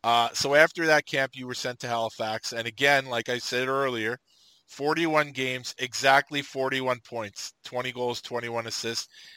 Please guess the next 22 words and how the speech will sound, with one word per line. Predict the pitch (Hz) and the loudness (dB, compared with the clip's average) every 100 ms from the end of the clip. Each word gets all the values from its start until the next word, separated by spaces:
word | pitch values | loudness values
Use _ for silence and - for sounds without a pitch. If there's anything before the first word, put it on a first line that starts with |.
| _ | _
eighty-seven | 139 143 143 147 131 127 | -4 -2 0 0 -2 -2
penalty | 135 123 117 117 | -2 -2 -4 -10
minutes. | 113 113 113 - - - - _ 110 | -8 -8 -8 -12 -20 -20 -20 _ 0
Uh, | 113 113 113 110 - | 4 6 4 2 -4
reunited | 139 143 135 135 143 135 | -2 0 4 2 2 -2
with, | 127 123 - | -4 -8 -2
uh, | 113 113 110 107 | -2 0 -2 -4
Shags | - 135 127 135 139 - | -2 2 4 4 2 -6
and | 120 113 | -6 -8
Max, | 120 123 139 - - _ _ _ | -6 -4 -4 -6 -14 _ _ _
a | - | -6
couple | 156 135 | -6 -2
other | 143 139 | -2 0
guys | 135 131 | 2 0
I | 127 | 0
wanna | 127 123 | -6 -4
ask | 123 - | -6 -6
you | 123 | -12
about, | - 117 113 110 - | -6 -4 -4 -6 -8
uh, | 117 110 110 | -6 -6 -8
who, | 117 147 | -12 -16
uh, | - | -10